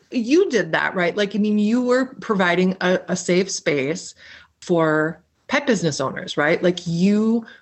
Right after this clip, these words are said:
were creating that space because it was hard for, and I say them 'cause I wasn't at the time, you know, uh, uh, where does that person go for business advice, right? Like, you, you know, you just can't go to your typical business advisor, right? So you were providing that.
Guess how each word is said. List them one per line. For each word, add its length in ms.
were 140
creating 440
that 220
space 600
because 540
it 140
was 140
hard 300
for, 720
and 120
I 80
say 180
them 260
'cause 160
I 80
wasn't 280
at 100
the 60
time, 400
you 140
know, 320
uh, 60
uh, 60
where 360
does 140
that 160
person 320
go 200
for 140
business 320
advice, 460
right? 200
Like, 220
you, 100
you 220
know, 80
you 120
just 220
can't 220
go 140
to 80
your 180
typical 460
business 420
advisor, 560
right? 260
So 100
you 120
were 120
providing 500
that. 260